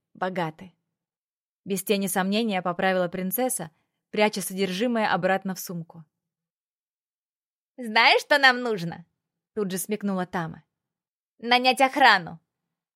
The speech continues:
В долгой дороге может прийтись несладко. Две девицы одни,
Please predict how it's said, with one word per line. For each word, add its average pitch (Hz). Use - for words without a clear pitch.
В 226
долгой 262
дороге 247
может 240
прийтись 240
несладко. 220
Две 269
девицы 277
одни, 214